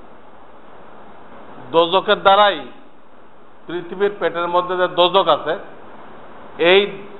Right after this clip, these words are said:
সিজ্জিন আছে, হ্যাঁ, ওটার ভিতরে একটা অবস্থা সৃষ্টি করে দিবেন,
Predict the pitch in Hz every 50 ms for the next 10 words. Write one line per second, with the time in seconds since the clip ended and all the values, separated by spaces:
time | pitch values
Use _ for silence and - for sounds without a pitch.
0 | - - 180 175 147 131 131 156 190 233 240 220 208 175 156 - - 165 196 226
1 | 220 - - - - - - - - - - - - - - - - - 139 165
2 | 175 165 - - 160 170 170 190 202 190 185 214 208 214 214 208 185 180 196 214
3 | 202 - - - - - - 143 - 180 160 165 170 180 185 - - 220 196 -
4 | - 196 - - 202 185 165 156 143 135 139 131 143 165 180